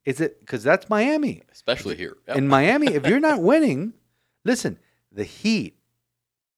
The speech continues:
Speaker 1: before Dwayne Wade, before Sha-, actually, before Shaq, okay, really,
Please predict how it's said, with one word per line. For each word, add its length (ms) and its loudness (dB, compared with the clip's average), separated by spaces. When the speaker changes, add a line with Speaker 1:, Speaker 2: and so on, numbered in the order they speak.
Speaker 1:
before 480 4
Dwayne 360 -2
Wade, 240 0
before 380 -2
Sha-, 240 -6
actually, 400 -6
before 260 -2
Shaq, 440 -6
okay, 340 -2
really, 440 -2